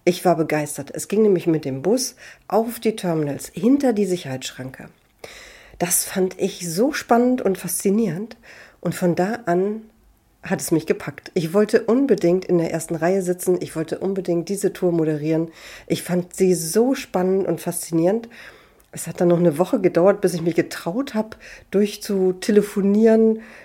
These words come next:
wie man das wird, wie das geht, wo ich mich bewerben muss. Und dann hatte ich ein Bewerbungsgespräch. Danach habe ich ein paar Kurse belegt für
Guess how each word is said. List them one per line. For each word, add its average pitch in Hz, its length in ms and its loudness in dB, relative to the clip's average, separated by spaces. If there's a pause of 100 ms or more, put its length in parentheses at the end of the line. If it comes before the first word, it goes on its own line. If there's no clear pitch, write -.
(100)
wie 202 240 0
man 190 180 6
das 180 300 0
wird, 190 360 6
wie 180 100 2
das 180 220 2
geht, 180 360 2
wo 175 60 4
ich 175 100 0
mich 170 160 -4
bewerben 165 460 2
muss. 160 420 0
Und 160 420 -2 (500)
dann 190 380 2
hatte 180 180 0
ich - 120 -6
ein 147 100 -2
Bewerbungsgespräch. 262 920 -2 (260)
Danach 156 400 -2
habe 151 140 -4
ich 147 120 -8
ein 151 140 -8
paar - 160 -14
Kurse 240 320 2
belegt 190 540 6
für 143 480 -4